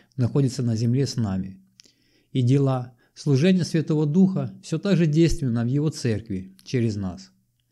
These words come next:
Бог, Дух Божий не меняется. И Бог всё так же хочет и действует в современное время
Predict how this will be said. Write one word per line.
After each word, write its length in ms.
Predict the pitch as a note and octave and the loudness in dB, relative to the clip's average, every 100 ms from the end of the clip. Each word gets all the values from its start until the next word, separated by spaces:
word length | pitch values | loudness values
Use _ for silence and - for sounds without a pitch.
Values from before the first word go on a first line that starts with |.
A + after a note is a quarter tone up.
| _ _ - | _ _ -2
Бог, 360 | C#3 D3+ - - _ _ _ B2+ | 0 0 -2 -14 _ _ _ -2
Дух 260 | D#3 F#3+ | 0 0
Божий 400 | F#3+ C#3 G#2 G#2+ | 2 0 0 -2
не 220 | G2+ D3 | -4 -2
меняется. 760 | F3 E3+ D#3 A#2 F#2+ - G2 - _ _ _ - - - _ _ _ _ _ _ _ | 0 -2 -2 -4 -6 -10 -18 -20 _ _ _ -20 -20 -20 _ _ _ _ _ _ _
И 160 | D3 D3+ | 0 2
Бог 220 | F3 F#3+ | 2 2
всё 160 | F3 E3 | 0 0
так 220 | G3+ G#3 | 2 2
же 120 | G3 | 2
хочет 420 | F#3+ F3+ E3+ - | 2 2 2 0
и 60 | D3+ | 2
действует 500 | C#3 F3+ F3 D3 B2 | 4 4 2 -2 0
в 60 | |
современное 600 | C3+ B2+ D3+ G3 F#3 D#3+ C#3+ | 0 0 2 2 2 0 0
время 460 | C#3 C3 A#2+ A2+ | 0 0 -2 -6